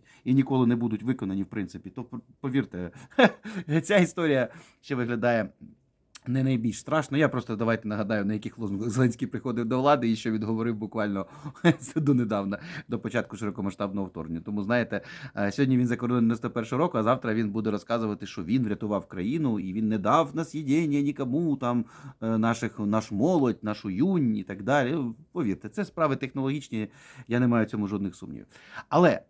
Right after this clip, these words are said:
давайте, друзі, ми поговоримо про найголовніше, власне, про Валерія Федоровича Залужного. Ще раз і ще раз хочу підкреслити,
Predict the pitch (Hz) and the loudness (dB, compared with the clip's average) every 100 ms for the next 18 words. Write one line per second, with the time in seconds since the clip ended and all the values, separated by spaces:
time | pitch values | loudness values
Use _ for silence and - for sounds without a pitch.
0 | _ 113 175 226 180 180 151 139 127 117 | _ 0 0 2 0 0 2 0 0 0
1 | 143 127 113 120 110 113 101 98 87 71 | 2 0 0 -2 2 0 0 -4 -6 -10
2 | 71 92 147 131 110 120 123 120 101 143 | -6 -2 0 -2 -4 -2 2 2 2 0
3 | 131 101 107 113 113 135 98 - - _ | 0 -2 -2 -4 -4 -4 -4 -8 -20 _
4 | - - - _ _ - 247 262 190 196 | -20 -20 -20 _ _ 4 6 6 2 0
5 | 143 - 180 185 - - 117 - 90 - | 0 0 -6 -8 -10 -6 -6 -4 -12 -16